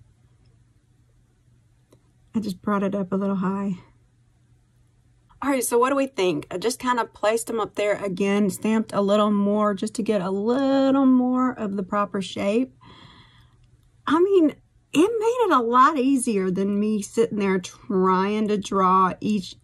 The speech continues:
individual little hair on. And it did give a nice shape. It would be fun to play with different shapes. Do you want to see different shapes? Let me know. And if you want to try this product for yourself, it is available on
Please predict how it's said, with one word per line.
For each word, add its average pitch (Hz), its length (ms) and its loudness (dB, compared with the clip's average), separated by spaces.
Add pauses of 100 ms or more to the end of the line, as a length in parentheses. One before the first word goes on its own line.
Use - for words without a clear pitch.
individual 214 1080 2
little 202 340 2
hair 202 600 0
on. 269 560 2 (1200)
And 277 140 6
it 294 180 2
did 349 240 0
give 480 180 2
a 370 260 2
nice 330 120 -2
shape. - 600 -2 (200)
It 240 120 0
would 392 200 0
be 392 120 8
fun 277 340 2
to 269 160 0
play 226 280 -2
with 226 180 2
different 196 300 -4
shapes. - 440 -8
Do 226 120 -2
you 226 100 4
want 262 200 4
to 320 60 2
see 294 200 2
different 285 340 -2
shapes? 285 380 -2 (120)
Let 220 380 -2
me 254 220 6
know. 220 460 0 (380)
And 262 140 2
if 277 200 4
you 262 160 4
want 294 320 2
to 311 120 0
try 254 360 2
this 269 160 -4
product 240 500 -2
for 233 160 2
yourself, 233 580 0
it 202 140 -2
is 214 140 0
available 277 460 2
on 240 220 0